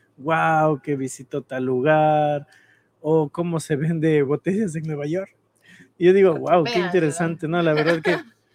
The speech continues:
Speaker 1: hay cosas súper chéveres que, que dejas y no son solo de psicología. Entonces,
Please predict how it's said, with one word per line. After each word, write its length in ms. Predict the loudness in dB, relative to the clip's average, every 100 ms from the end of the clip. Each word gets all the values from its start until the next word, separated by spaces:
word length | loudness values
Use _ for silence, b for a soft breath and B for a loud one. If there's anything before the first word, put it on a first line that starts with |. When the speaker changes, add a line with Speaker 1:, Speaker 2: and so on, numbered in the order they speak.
| -4
Speaker 1:
hay 140 | -2
cosas 260 | 0 0 -2
súper 240 | -4 -6
chéveres 360 | -2 0 0 -6
que, 340 | -8 -6 -8
que 120 | -8 -4
dejas 280 | -4 -2 -4
y 60 |
no 140 | -4 -8
son 200 | -8 -10
solo 240 | -8 -6
de 100 | -6 -8
psicología. 560 | -12 -10 -10 -8 -10
Entonces, 500 | -10 -12 -16 -16 -20